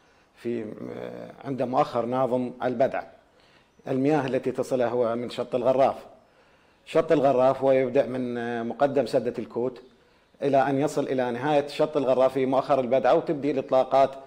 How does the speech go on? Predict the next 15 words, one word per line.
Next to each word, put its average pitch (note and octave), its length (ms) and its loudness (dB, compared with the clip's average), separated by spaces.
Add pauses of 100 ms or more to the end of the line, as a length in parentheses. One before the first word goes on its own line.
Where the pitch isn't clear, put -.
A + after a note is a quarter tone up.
(300)
المائية، B2+ 680 2 (320)
آه، A2 600 -4 (440)
من D3 180 2
مؤخر B2+ 560 -2 (100)
ناظم C3 340 2
البدعة A#2 540 2 (340)
باتجاه C#3 560 4 (180)
حوالي C3 380 4
أكثر C#3 200 0
من B2 140 -2
ستين C#3 320 -4
كيلومتر B2+ 440 0
باتجاه A#2+ 400 -2
قضاء B2 280 0
الإصلاح. A#2+ 360 -6